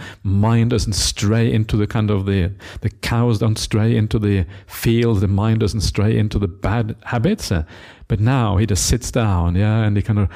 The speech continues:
looks at the blue sky. I guess he's mindful of the cattle, but, uh, you know, he also enjoys the environment or whatever. Uh,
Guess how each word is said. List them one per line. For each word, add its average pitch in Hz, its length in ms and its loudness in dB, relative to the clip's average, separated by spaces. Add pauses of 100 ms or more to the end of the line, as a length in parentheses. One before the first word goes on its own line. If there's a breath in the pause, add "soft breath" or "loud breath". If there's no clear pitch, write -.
(300 loud breath)
looks 113 320 0
at 113 180 -4
the 110 140 2
blue 101 380 0
sky. 101 340 -2
I 101 120 0
guess 113 180 -2
he's 92 160 0
mindful 98 460 0
of 95 80 0
the 98 80 0
cattle, 101 400 0
but, 92 280 -2
uh, 90 100 0
you 104 120 0
know, 98 180 0
he 95 120 2
also 104 240 -2
enjoys 104 500 0
the 117 80 -2
environment 101 580 0
or 101 60 0
whatever. 95 320 2
Uh, 113 260 2